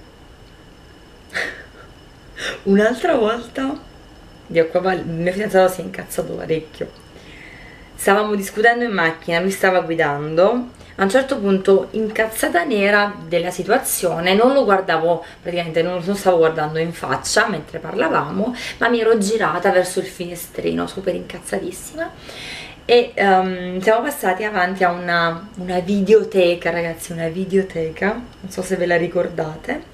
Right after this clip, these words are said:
dove si prendevano a noleggio i film in cassetta o quando uscirono i D V D.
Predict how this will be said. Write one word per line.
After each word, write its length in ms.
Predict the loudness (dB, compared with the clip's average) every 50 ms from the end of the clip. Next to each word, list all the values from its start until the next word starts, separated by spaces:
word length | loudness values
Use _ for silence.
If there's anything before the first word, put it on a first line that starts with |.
| -20 -20 -18 -18 -18 -18 2
dove 180 | 4 6 6 6
si 160 | 4 0 -4
prendevano 540 | -2 0 2 2 4 6 6 6 6 6 4
a 80 | 2 2
noleggio 1080 | 4 4 4 4 6 6 6 6 6 4 2 -2 -2 2 4 4 4 4 2 -4 -10 -14 -20 -20 -20 -20 -20 -20 -20 -20 -20 -12 -10 -10 -10 -10 -16 -20 -20 -20 -8 -4
i 120 | -4 -4
film 440 | -4 -2 2 4 4 4 4 4 2
in 200 | 2 2 0 0
cassetta 760 | 0 -2 -2 -2 0 2 2 2 2 2 2 0 2 4 4
o 140 | 4 4 4
quando 260 | 0 -4 -2 -2 -2
uscirono 480 | -4 -4 -4 -4 -2 0 0 2 2 0
i 140 | -2 -2 -2
D 140 | -2 -2 0
V 120 | 0 0 0
D. 500 | 0 -2 -2 0 2 2 2 2 0